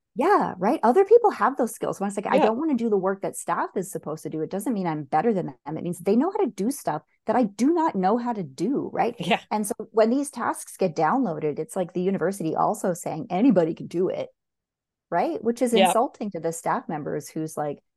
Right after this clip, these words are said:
Speaker 1: main parts of their job used to be stuff like room booking, event organizing, and cat herding, and making sure the lights stay on and everybody shows up at the right place at the right time and nobody's flight comes in a day after they're supposed to be here, right? Like,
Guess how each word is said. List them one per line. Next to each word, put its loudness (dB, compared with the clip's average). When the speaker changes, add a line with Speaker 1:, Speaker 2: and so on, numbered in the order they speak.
Speaker 1:
main -2
parts 0
of -4
their 0
job 0
used -8
to -10
be -6
stuff -6
like -6
room 0
booking, -2
event -4
organizing, -6
and -10
cat -6
herding, -6
and -4
making -4
sure -4
the -2
lights -4
stay -4
on -2
and -6
everybody -4
shows -6
up -2
at -6
the -6
right -4
place -8
at -10
the -6
right -6
time -6
and -6
nobody's -8
flight -4
comes -6
in -4
a -8
day -2
after -2
they're -6
supposed -10
to -10
be -4
here, -4
right? 0
Like, -2